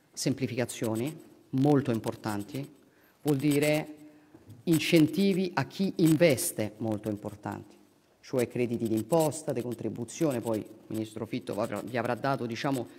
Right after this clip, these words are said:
gli specifici, ma vuol dire avere la zona economica speciale per tutto il Mezzogiorno,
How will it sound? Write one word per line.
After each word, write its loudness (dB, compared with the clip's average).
gli -6
specifici, -8
ma -2
vuol 0
dire 0
avere 6
la 0
zona 0
economica 0
speciale 0
per 0
tutto -2
il 2
Mezzogiorno, 0